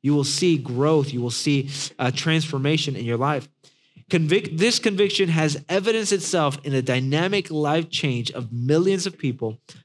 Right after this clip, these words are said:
throughout time and demonstrates its divine nature. You have millions of people who can attest to the truth of this, of this word. Why? Because it has changed and transformed their life. I'm one of them.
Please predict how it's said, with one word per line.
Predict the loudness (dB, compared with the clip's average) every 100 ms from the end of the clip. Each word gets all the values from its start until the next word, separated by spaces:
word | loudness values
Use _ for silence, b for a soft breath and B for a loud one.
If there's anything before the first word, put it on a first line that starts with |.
| -4
throughout | 0 2 2 0 -2
time | -2 0 -2 -4
and | -8 -2
demonstrates | 0 0 -2 -2 0 0
its | -4 -8
divine | -4 -6 -4 -6 -6
nature. | -6 -6 -10 -12 _ _ _ -20 -4
You | 0
have | 0 0
millions | 2 4 4 2
of | -2 -4
people | -6 -4 -8 -10 _ -6
who | -4
can | -2 -2
attest | -2 0 0 -2 -4
to |
the | -4 -4
truth | -6 -2 0 0 -2
of | -4
this, | -4 -4 -8 b b b
of | -6 -2
this | -4 -4
word. | -4 -4 -4 -6
Why? | -2 0 0 -4 -12 _
Because | -6 -4 -4
it | -4
has | -4 -6 -6
changed | -4 -2 -2 -2 -4 -6
and | -10
transformed | -8 -8 -10 -10 -8 -6
their | -8
life. | -10 -16 _ _ -4
I'm | -2
one | 0 -2
of | -4
them. | -12